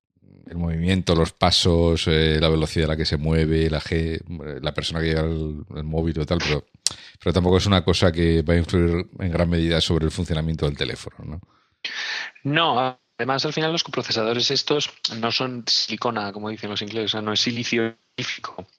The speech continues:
Speaker 2: ¿no? Es decir, por ejemplo, el M uno parece ser que es un Cortex A cinco, por ejemplo,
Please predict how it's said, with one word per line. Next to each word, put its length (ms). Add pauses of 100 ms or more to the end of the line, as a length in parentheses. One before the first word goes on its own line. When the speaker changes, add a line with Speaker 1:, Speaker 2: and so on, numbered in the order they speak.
Speaker 2:
¿no? 260 (380)
Es 80
decir, 260
por 120
ejemplo, 220
el 100
M 180
uno 180 (840)
parece 200
ser 100
que 80
es 80
un 120
Cortex 420
A 80
cinco, 420 (100)
por 140
ejemplo, 380